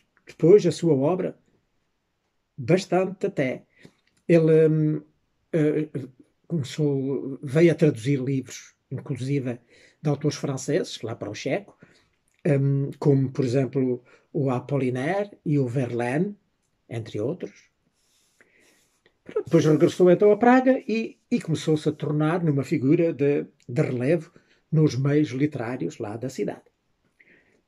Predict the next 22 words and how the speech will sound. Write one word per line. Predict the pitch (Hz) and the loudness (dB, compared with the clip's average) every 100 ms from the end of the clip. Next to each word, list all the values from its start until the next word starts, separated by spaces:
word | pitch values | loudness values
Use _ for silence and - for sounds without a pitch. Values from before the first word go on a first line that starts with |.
| _ _ _ _ _ _ _ - _ _ _ - | _ _ _ _ _ _ _ -20 _ _ _ 0
Hum, | 160 139 143 143 - _ _ _ - | 2 2 2 0 -4 _ _ _ 0
ele | 254 220 | 2 2
já | 220 | 2
ainda | 208 190 175 | 2 2 2
antes | 160 156 | 0 0
de | 147 | -2
ir | 190 | -2
para | 143 | -2
a | |
França, | - 131 127 123 - 185 _ _ _ _ _ _ - | -6 -8 -6 -8 -10 -12 _ _ _ _ _ _ -6
tinha | 220 240 220 202 190 - 165 160 | 0 4 4 2 -2 -8 -16 -4
participado | - 180 - 160 175 190 147 | 0 0 0 -2 0 0 0
na | |
fundação | 165 202 165 - 180 185 | 0 2 0 0 0 2
de | 170 | 4
uma | 180 | 4
tertúlia, | 156 151 127 - 254 233 180 147 120 - _ - _ _ - | 2 -2 -2 4 6 6 4 2 0 -8 _ -20 _ _ -6
eh, | |
literária, | 147 135 120 123 135 190 233 151 120 - _ _ - | -2 0 0 -2 -4 -4 -2 -2 -4 -8 _ _ -4
hum, | 143 135 131 127 127 113 - 117 _ _ _ - | -2 0 -2 -6 -8 -10 -12 -20 _ _ _ -20
de | |
poetas, | - 110 143 165 127 107 | -6 -2 -2 -2 -8 -8